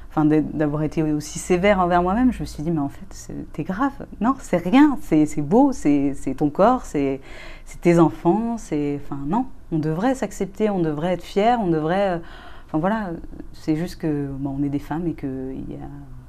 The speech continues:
toute la société fait que les marques, euh, tout ça, fait qu'on a besoin de se sentir toujours au top. On a une exigence particulière où on est un peu trop cruel envers nous-mêmes. Je pense qu'on est,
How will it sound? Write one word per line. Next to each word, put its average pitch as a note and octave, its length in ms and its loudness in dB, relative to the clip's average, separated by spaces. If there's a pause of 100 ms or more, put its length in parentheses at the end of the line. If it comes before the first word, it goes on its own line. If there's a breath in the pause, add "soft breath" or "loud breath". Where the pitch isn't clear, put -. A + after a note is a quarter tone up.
(280)
toute - 160 -8
la D#3 80 -2
société D#3+ 480 -8
fait E3 160 -2
que - 160 -10 (600 loud breath)
les E3 80 0
marques, D3+ 520 -4
euh, C#3 380 -8
tout - 120 -12
ça, - 160 -10 (240)
fait E3 100 0
qu'on C#3+ 540 -2
a C#3 100 -6 (320)
besoin F#3+ 380 2
de G3 60 -2
se F#3+ 80 -4
sentir E3+ 360 -4
toujours E3+ 300 0
au D#3 60 2
top. F#3 320 2 (840 loud breath)
On D#3+ 120 4
a E3 60 12
une E3 120 10
exigence G#3 600 6
particulière F#3+ 760 2
où F3 160 6
on D#3+ 100 8
est D#3+ 80 8
un D#3 120 4
peu E3 160 -4
trop - 180 -6
cruel F3+ 440 -2
envers E3+ 220 2
nous-mêmes. G#3 320 0
Je - 120 -10
pense E3 160 -4
qu'on D#3 160 0
est, C#3 200 -2